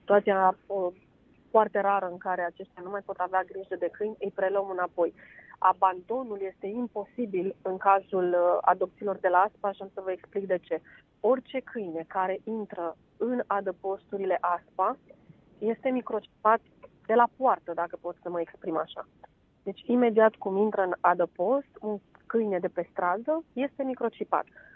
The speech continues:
Odată microcipat, el este înregistrat în Registrul de Evidență al Câinilor cu Stăpân pe numele aspa. La adopție se face transferul în rex și devine, uh,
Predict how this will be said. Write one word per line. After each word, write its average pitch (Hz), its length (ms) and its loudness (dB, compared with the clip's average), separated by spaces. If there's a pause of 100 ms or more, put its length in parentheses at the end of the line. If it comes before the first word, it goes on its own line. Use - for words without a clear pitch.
Odată 277 380 2
microcipat, 247 580 -2
el 240 80 0
este 233 180 -4
înregistrat 214 580 -2
în 226 120 -6
Registrul 208 340 -6
de 208 80 4
Evidență 196 380 -2
al 185 60 2
Câinilor 190 380 -2
cu 220 120 -4 (100)
Stăpân 233 540 -2 (300)
pe 233 100 2
numele 240 560 0
aspa. - 540 0 (840)
La 277 240 2
adopție 233 640 -2
se 196 80 -8
face 254 360 -4
transferul 214 640 -4
în 185 240 -6
rex 175 400 -8
și - 200 -16
devine, 233 500 0 (320)
uh, 196 120 0